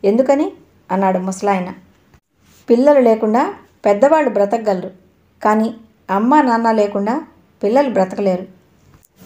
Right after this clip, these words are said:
అమ్మా నాన్న లేని జీవితం పగవాడికి కూడా కోరుకోను నేను. పాపం కిషోర్కి ఇప్పుడు ఎలా? వాడెవరికో పెంపుడు కొడుకై జీవించాలి. ఇంతకాలం వాడెలా బ్రతికాడో నాకు తెలుసు, కానీ ఇప్పుడు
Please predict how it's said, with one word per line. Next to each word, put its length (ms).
అమ్మా 280
నాన్న 340
లేని 260
జీవితం 540
పగవాడికి 460
కూడా 220
కోరుకోను 520
నేను. 220
పాపం 280
కిషోర్కి 520
ఇప్పుడు 200
ఎలా? 260
వాడెవరికో 680
పెంపుడు 320
కొడుకై 340
జీవించాలి. 600
ఇంతకాలం 540
వాడెలా 380
బ్రతికాడో 520
నాకు 260
తెలుసు, 280
కానీ 240
ఇప్పుడు 380